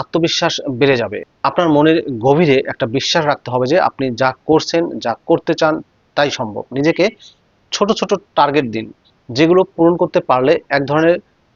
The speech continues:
আত্মতৃপ্তি আসবে। সেই ছোট ছোট অর্জনগুলোই আপনার আত্মবিশ্বাসের ভিত্তি তৈরি করবে। আর এভাবেই আপনার আত্মবিশ্বাস বেড়ে যাওয়ার ফলে আপনি একদিন বড়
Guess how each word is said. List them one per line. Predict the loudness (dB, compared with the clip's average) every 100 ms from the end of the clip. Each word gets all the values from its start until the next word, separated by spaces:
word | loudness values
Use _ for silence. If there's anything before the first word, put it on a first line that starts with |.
| -8
আত্মতৃপ্তি | -4 -2 -2 -2 -2 -2
আসবে। | -2 -10 -14 _ _
সেই | -4 0 0 0 -12
ছোট | -6 0 0 0
ছোট | 0 2 4
অর্জনগুলোই | 2 4 2 2 -2 -2
আপনার | -4 -2 -2 -2
আত্মবিশ্বাসের | -4 -2 -2 -2 -4 0 0 -2 _ _ -12
ভিত্তি | -6 -6 -6 -2 2
তৈরি | 2 2
করবে। | -4 -6 -10 _ _ -6
আর | -2 0
এভাবেই | 2 4 2 0 -4
আপনার | -4 -4
আত্মবিশ্বাস | -4 -2 -4 -2 -2 -4 -10 0
বেড়ে | 2 4 4
যাওয়ার | 2 0
ফলে | 0 0 2
আপনি | -2 -2 -6
একদিন | -4 -2 -4 _ _ _
বড় | -4 2 2